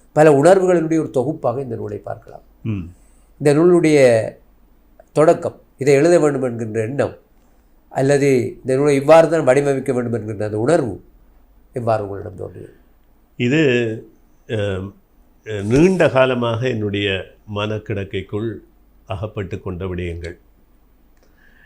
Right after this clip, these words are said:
Speaker 2: நான் இதனை தொடங்குகிற போது இதை எப்படி முடிப்பேன் என்பதை எல்லாம் யோசித்ததே இல்லை. என்னுடைய நினைவுகள் கொந்தளிக்கின்ற போது சின்ன சின்ன குறிப்புகளாக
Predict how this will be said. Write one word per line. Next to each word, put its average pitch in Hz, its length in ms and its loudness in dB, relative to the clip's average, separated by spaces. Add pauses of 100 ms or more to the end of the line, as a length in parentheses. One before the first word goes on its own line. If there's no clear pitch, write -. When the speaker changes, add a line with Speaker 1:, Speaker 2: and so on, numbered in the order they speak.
(340)
Speaker 2:
நான் 131 260 2
இதனை 185 300 2
தொடங்குகிற 175 680 0
போது 147 580 0 (540)
இதை 120 240 -2
எப்படி 120 340 -2
முடிப்பேன் 123 840 -4 (680)
என்பதை 104 800 -4
எல்லாம் 101 680 -4
யோசித்ததே 113 720 -4
இல்லை. 92 320 -8 (1700)
என்னுடைய 160 300 2
நினைவுகள் 185 640 2
கொந்தளிக்கின்ற 156 800 0
போது 143 460 2
சின்ன 135 260 -2
சின்ன 131 260 -4
குறிப்புகளாக 135 1160 -2